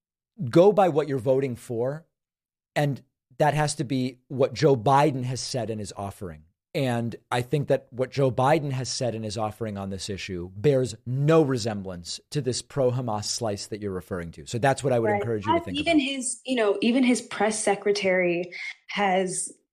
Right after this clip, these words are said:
Speaker 2: uh, you know, any question when asked about anti-Semitism has dodged it. Um, just last, you know, when she was asked about the posters,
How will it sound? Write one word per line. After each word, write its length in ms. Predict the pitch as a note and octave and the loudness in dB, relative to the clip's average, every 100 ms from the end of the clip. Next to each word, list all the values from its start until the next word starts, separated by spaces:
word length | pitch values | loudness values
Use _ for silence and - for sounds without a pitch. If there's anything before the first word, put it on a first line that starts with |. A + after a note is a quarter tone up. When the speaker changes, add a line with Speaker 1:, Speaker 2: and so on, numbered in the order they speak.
| _ _ - | _ _ -2
Speaker 2:
uh, 80 | G3+ | 2
you 140 | A3+ | 2
know, 160 | G#3 - | 2 2
any 300 | A3+ C#4 C#4+ | 4 4 4
question 500 | - A3 - F#3 F3 | 2 0 0 -2 0
when 100 | F3 | 0
asked 300 | F#3+ G3 G3 | 0 -2 -4
about 180 | F#3 | -4
anti-Semitism 880 | - F#3+ F#3+ F3+ F3+ F#3 F#3+ F3+ F3 | -4 -4 -4 -2 -2 -4 -4 -2 -2
has 360 | F3+ - F#3 E3 | -4 -4 -6 -2
dodged 440 | F3+ F#3 A3 - | 2 2 2 0
it. 360 | A#3 A3+ A3+ - - | 2 2 0 -4 0
Um, 560 | F#3 F3 E3+ D#3 D3 - - | 0 2 -2 -4 -8 -10 -10
just 320 | F#3+ A#3+ A#3+ A3+ | -2 0 0 2
last, 260 | G3+ G3 | 2 2
you 80 | G#3+ | 0
know, 80 | G3+ | 2
when 120 | G3 | 2
she 100 | G3+ | 2
was 100 | G3+ | 0
asked 320 | - G3 F#3 | 2 0 -2
about 280 | - F#3+ F#3+ | -2 -2 -2
the 80 | F3+ | -6
posters, 760 | - G3+ G3+ - F3+ F3 F3 | -4 -4 -2 -2 -2 -2 -4